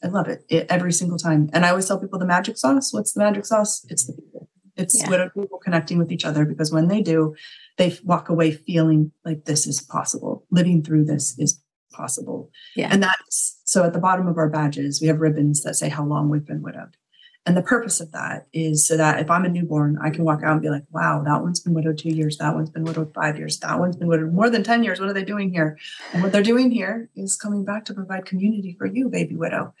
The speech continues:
Speaker 1: so that you can see that there are other people who survived this, that the transformation they've experienced has changed them in positive ways.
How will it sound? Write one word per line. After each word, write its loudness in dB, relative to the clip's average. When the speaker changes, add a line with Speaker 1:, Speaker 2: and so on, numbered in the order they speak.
Speaker 1:
so 0
that 2
you -2
can 2
see 0
that -6
there 4
are 4
other 2
people -6
who -20
survived -4
this, -2
that 2
the -4
transformation 2
they've 4
experienced -2
has 0
changed 2
them 0
in 4
positive -2
ways. -4